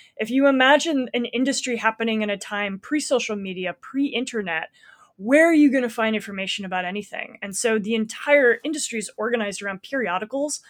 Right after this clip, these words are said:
and newsletters. And so those, these kind of paper-based material forms of communication and interaction were all that people had in order to learn how to use computers and to learn how to, to learn more about what was comprising the industry.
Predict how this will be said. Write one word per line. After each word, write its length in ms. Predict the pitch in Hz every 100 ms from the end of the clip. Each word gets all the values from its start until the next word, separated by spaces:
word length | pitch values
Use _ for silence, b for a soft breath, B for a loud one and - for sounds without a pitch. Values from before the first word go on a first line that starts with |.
| b -
and 140 | 208
newsletters. 640 | 208 190 202 196 175 - - b b
And 120 | 240 226
so 200 | 262 233
those, 640 | 180 254 277 294 269 - -
these 240 | 220 226
kind 180 | - 233
of 140 | 214 -
paper-based 960 | - 285 285 262 180 208 214 - -
material 840 | 190 185 - 233 247 294 330 349 - b b b
forms 340 | 277 277 285
of 140 | 277 220
communication 760 | 247 233 214 294 311 320 294
and 100 | 233
interaction 640 | 196 190 214 349 - 233
were 160 | 220 - -
all 240 | 233 339
that 140 | 330 -
people 280 | 262 226
had 380 | 202 202 196 392 415 B B B
in 80 | 240
order 160 | 240 233
to 160 | 240
learn 380 | 208 202 240 277
how 180 | 240 254
to 80 | 247
use 320 | 226 269 -
computers 580 | 294 269 320 392 415 - B B
and 120 | 226 220
to 80 |
learn 360 | 220 208 233 247
how 120 | 240
to, 300 | 214 208 196 _ _ _ _ _
to 100 | 233
learn 420 | 233 254 277 262
more 200 | 240 247
about 280 | 226 202 180
what 360 | 196 220 226 214
was 160 | 214
comprising 600 | - 196 190 190 190 190
the 140 | 180 208
industry. 500 | 269 - - -